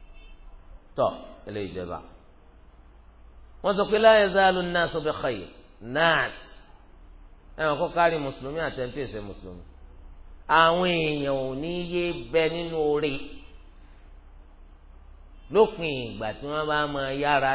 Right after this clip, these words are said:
sínú. Ma'al ilm bi anna an-nasa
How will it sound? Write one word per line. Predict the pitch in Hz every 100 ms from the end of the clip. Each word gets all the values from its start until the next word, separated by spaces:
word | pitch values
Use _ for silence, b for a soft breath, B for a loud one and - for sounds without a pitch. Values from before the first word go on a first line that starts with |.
| 139
sínú. | 135 147 120 123 - - - - - - - - - - - - - -
Ma'al | - 156 165 165 160 151
ilm | 247 190 156 - - - - - - - - - -
bi | 113 -
anna | 226 214 180
an-nasa | 165 165 165 147 - 147